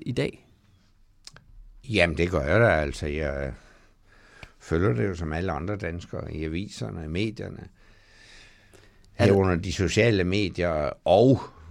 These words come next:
Speaker 2: øh, hvis en minister ringer og gerne vil have en snak, så kommer jeg også til den snak. Men det foregår alt sammen, uden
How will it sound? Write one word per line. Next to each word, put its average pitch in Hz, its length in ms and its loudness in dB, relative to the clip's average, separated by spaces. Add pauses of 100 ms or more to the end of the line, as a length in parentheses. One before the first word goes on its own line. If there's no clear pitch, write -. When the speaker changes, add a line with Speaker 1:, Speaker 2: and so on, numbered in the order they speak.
(240)
Speaker 2:
øh, 76 680 0
hvis 82 240 -2
en 78 120 -2
minister 87 480 -2
ringer 87 260 -2
og 82 140 -2
gerne 82 200 0
vil 76 80 -6
have 87 120 -4
en 85 80 -10
snak, 80 320 -8
så - 80 -12
kommer 107 360 -6
jeg 65 100 -6
også 64 180 -10
til 76 100 -10
den - 120 -12
snak. - 280 -18
Men 82 120 -8
det 80 100 -4
foregår 104 560 0
alt 110 220 -2
sammen, 76 340 -8
uden 127 480 2